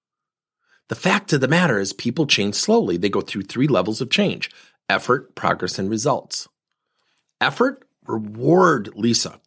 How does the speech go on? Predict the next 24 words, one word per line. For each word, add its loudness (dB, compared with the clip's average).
"Thank 2
you 0
so -2
much -2
for -2
bringing -2
this -4
in. 4
Let's -6
practice -2
it." -10
Reward 4
her -2
effort -4
for -12
practicing, -4
even -12
if -8
she -6
doesn't -6
do -2
it -6
well, -12
because 2